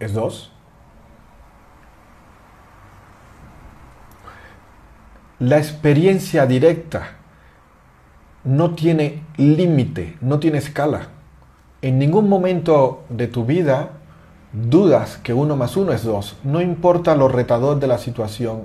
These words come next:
no importa lo triste de la situación, el conocimiento de que uno más uno es dos no se ve tambaleado. En ese sentido, el viaje de autodescubrimiento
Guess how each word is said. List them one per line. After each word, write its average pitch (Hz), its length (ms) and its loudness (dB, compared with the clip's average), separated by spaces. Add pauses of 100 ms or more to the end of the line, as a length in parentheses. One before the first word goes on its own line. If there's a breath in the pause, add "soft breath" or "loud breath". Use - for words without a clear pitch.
(120)
no 135 240 -4
importa 147 500 -2
lo 113 180 -2
triste 135 420 -4
de 127 80 -2
la 123 80 -4
situación, 131 560 -6 (1500 loud breath)
el 143 260 4
conocimiento 143 800 2
de 120 120 0
que 120 100 -2
uno 147 240 2
más 131 200 -4
uno 143 140 0
es 135 120 -4
dos 143 400 -2
no 135 380 0
se 143 200 -4
ve 120 140 0
tambaleado. 101 540 -4 (1200 soft breath)
En 101 200 -8
ese 127 180 -2
sentido, 170 540 0 (720 soft breath)
el 101 200 -6
viaje 139 560 2
de 123 100 0
autodescubrimiento 120 1500 0